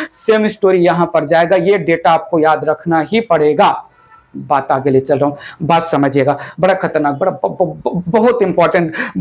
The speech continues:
line बोल रहा हूँ। सेवेंटी एस type of ribosome में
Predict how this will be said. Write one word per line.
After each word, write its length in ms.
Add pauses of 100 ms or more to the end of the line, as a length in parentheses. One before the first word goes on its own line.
(120)
line 420
बोल 160
रहा 120
हूँ। 140 (140)
सेवेंटी 760
एस 400 (560)
type 320
of 200 (560)
ribosome 560
में 440